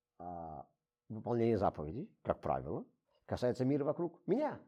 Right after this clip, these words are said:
Когда я выполняю заповедь, относящуюся к другим людям, то из-за этого кому-то становится лучше.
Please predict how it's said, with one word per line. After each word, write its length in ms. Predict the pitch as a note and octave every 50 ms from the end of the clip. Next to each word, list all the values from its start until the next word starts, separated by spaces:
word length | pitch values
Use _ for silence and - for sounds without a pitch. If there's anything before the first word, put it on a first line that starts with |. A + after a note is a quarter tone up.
| _ _ _ _ _ _
Когда 360 | - - F2+ F2+ - E3 E3+ F3
я 320 | D3+ D#3 C#3+ C3 B2 B2
выполняю 380 | A#2+ B2+ A2 A#2 B2+ B2+ B2 A2+
заповедь, 500 | A#2 A#2 - - G2 F#2 E2 - - - _ _ _ _ _ _
относящуюся 920 | G#2 F2 G2 G2+ - C#3 B2 - - A2 G2+ F#2+ F2 - - F2+ E2+ D#2 - - _ _ _ _ _ _ _ _
к 80 | F2+ E2+
другим 360 | E2 G#2+ G#2 A#2 D3 C3 A2
людям, 380 | F#2 F2 E2 D2 - A#2+ B3 - - _ _ _ _ _ _ _
то 460 | - A2 F#2+ F2+ F2+ F2 E2+ E2 E2 - _ _ -
из-за 280 | A2+ G2+ F#2 G2 E2+
этого 600 | D#2+ D#2+ D#2 D2+ - - F#2+ G2 B2 E3 - - - _ _ _ _ _ _
кому-то 400 | - F2+ F2+ F2+ F2+ F2 A2 -
становится 600 | - G2+ F#2 E2+ E2+ F2 - - C#3+ D3 E3 - - _ -
лучше. 380 | - A3+ C4 - - - B3